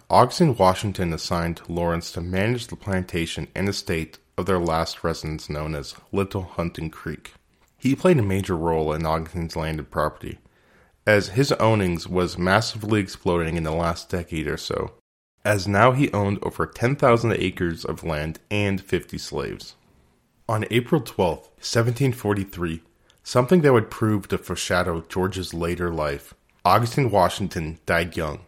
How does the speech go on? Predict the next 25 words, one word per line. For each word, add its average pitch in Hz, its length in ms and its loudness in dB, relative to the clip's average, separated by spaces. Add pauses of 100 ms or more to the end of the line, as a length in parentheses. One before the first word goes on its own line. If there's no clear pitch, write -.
(140)
at 90 180 -4
age 82 400 -6 (160)
forty-nine. 76 680 -8 (580)
Augustine 110 420 4
had 113 180 2
ridden 104 260 2
out 85 280 0
into 87 160 -4
bad 82 340 -2
weather, 78 360 -6 (500)
where 101 180 2
he 110 120 2
caught 98 260 -2
an 90 160 -2
illness, 80 460 -6 (260)
most 90 240 -4
likely 82 300 -2
pneumonia, 80 560 -6 (260)
and 92 100 -8
shortly 104 340 4
thereafter 80 760 0 (380)
died. - 360 -4 (500)
George 131 320 6
even 127 260 0
commented 95 580 0